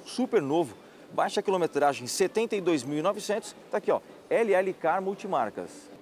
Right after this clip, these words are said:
Top Gear Multimarcas um. Esse é um Polo Comfortline um ponto zero. O carro é automático, completo. I P V A dois mil e vinte e três pago pra você. Com isso você não vai se preocupar.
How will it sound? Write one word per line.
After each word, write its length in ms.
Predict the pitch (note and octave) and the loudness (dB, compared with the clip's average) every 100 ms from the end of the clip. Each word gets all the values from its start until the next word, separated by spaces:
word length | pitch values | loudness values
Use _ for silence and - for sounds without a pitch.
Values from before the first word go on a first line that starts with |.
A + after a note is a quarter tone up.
| - | -6
Top 280 | - A#3 A#3+ | 0 0 0
Gear 280 | D3 A#3+ A3 | 0 4 4
Multimarcas 1000 | F3 A#3+ C#4+ - F#3+ G#3 G#3+ A#3 G3+ - - | 2 0 -2 -4 -2 -2 0 0 0 -2 0
um. 360 | B3 B3+ D3 F#2+ - - | 4 4 2 -4 -16 -4
Esse 220 | D#3 - | -2 2
é 40 | G3+ | 0
um 160 | E3+ - - | 0 -4 0
Polo 380 | D3+ E3+ D#3+ B2 | 4 6 6 2
Comfortline 960 | D#3 E3 D#3+ D3+ D#3+ B2+ D3 C#3 A2+ | 0 -2 -2 -4 -2 0 0 -2 -4
um 160 | A2 C3+ | -4 -4
ponto 260 | C#3+ D3+ | -4 -4
zero. 440 | B2+ A2 B2+ C3+ A2 | -4 -2 2 2 0
O 20 | |
carro 260 | - D3 D3 | 0 0 2
é 40 | |
automático, 600 | C#3 C3 G#2 C3 D3 D3+ | 0 0 0 0 -2 -4
completo. 460 | - C3 B2+ D3 - | -2 0 2 0 0
I 120 | A#3+ | -2
P 200 | B3+ A#3 | 2 4
V 80 | F#3 | 4
A 80 | F#3 | 2
dois 180 | F3 E3 | 2 0
mil 140 | F3 | 0
e 20 | |
vinte 200 | E3 F3 | 0 -2
e 40 | - | -2
três 300 | E3+ D#3 - | -2 -2 -4
pago 360 | - E3 D#3+ C3 | -2 2 2 0
pra 100 | D#3 | -2
você. 240 | D3 C3+ | -2 -2
Com 140 | D#3 D#3+ | -2 -4
isso 160 | - | -4
você 220 | D3 C#3+ D#3 | -6 -6 -4
não 80 | |
vai 120 | C#3+ C#3+ | -2 -4
se 80 | |
preocupar. 540 | - D#3 - - F#3+ | -4 -6 -4 -2 -2